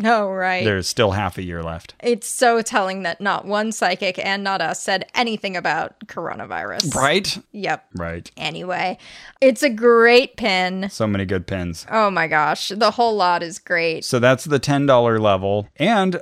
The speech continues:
Speaker 2: uh, some support at twenty dollars a month or more. There's additional gifts at those levels. We're truly grateful for whatever level of support you're comfortable with.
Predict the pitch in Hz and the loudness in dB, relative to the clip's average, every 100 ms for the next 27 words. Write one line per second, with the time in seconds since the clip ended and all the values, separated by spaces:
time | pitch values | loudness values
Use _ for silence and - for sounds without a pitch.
0 | 131 123 113 139 139 135 135 135 - 98 | 0 0 2 2 2 2 4 4 2 -4
1 | 85 147 196 202 196 190 180 165 170 180 | -2 0 2 4 4 4 0 0 0 -2
2 | - 107 110 160 165 165 165 113 98 95 | -4 -4 2 4 4 4 2 0 0 -2
3 | 95 110 110 95 95 143 151 170 160 165 | -4 -4 -4 -6 -4 -4 -2 -4 -2 -2
4 | 165 156 151 151 143 - _ 123 117 - | 2 2 2 0 -2 -8 _ -4 -4 -2
5 | 139 120 107 104 110 101 113 98 95 107 | -2 0 0 -2 -2 -4 0 -2 2 0
6 | 110 117 117 113 101 95 90 87 92 - | 0 -2 0 0 0 -2 -6 -8 -10 -6
7 | 90 - - 190 - 87 - 117 80 76 | -6 -8 -6 -6 -4 -8 -10 -12 -10 -12
8 | 76 | -14